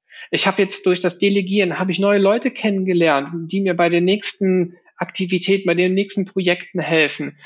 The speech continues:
Ich hab durch das Partitionieren des Problems, konnte ich vielleicht neue Leute in das Projekt mit onboarden, die mir dann dabei weitergeholfen haben.“ Also, das ist jetzt nur mal so, so ein ganz kurzes Beispiel,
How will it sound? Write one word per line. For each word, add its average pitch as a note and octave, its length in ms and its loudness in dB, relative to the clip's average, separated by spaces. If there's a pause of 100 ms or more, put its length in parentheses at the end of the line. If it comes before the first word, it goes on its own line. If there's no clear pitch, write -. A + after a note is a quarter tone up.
(220)
Ich D3+ 200 0
hab - 220 -2
durch F#3+ 400 -2
das G3 200 0
Partitionieren G3+ 1000 0
des E3+ 200 -2
Problems, F3+ 640 2
konnte F#3 220 0
ich E3+ 120 0
vielleicht F#3 260 0
neue F#3+ 240 4
Leute F#3+ 760 2
in E3 80 0
das E3 160 -4
Projekt E3 320 0
mit F3+ 100 0
onboarden, D#3+ 720 0
die D#3 120 -2
mir E3 140 0
dann E3 160 0
dabei D#3 280 0
weitergeholfen D3+ 800 -2
haben.“ C3 280 -2 (580)
Also, F3 300 2 (880)
das D#3 200 -4
ist G3 120 -4
jetzt G#3+ 200 -2
nur G3+ 100 0
mal G3 120 0
so, F#3 100 -4
so E3+ 200 -4
ein E3+ 60 -12
ganz A#3+ 300 -4 (160)
kurzes F3+ 500 -2
Beispiel, D3 760 -4